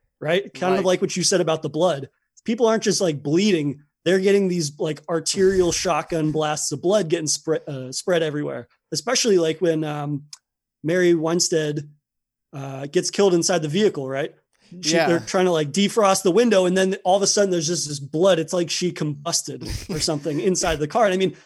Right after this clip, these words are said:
Speaker 1: it's so aggressive and over the top, but the aesthetic is so solid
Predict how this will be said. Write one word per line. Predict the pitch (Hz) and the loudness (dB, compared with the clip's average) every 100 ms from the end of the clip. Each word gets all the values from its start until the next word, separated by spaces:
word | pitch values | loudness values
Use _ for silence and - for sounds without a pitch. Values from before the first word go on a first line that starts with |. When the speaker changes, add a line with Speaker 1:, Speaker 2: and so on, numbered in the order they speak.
| _ | _
Speaker 1:
it's | 220 190 | -6 -2
so | - - 220 240 | 0 0 2 4
aggressive | 190 147 180 208 202 | 2 0 0 0 2
and | 170 170 | 2 4
over | 185 170 | 4 2
the | 151 | 0
top, | 147 262 226 - - | -4 -2 0 -2 -2
but | 233 277 180 - _ _ _ - | 0 2 2 -2 _ _ _ -4
the | 196 | 0
aesthetic | 185 - 208 233 226 | 2 2 0 0 2
is | 190 170 - | 2 2 2
so | 175 185 196 208 269 | 2 2 4 2 0
solid | - - 180 190 170 151 143 | -2 0 2 2 0 -2 -6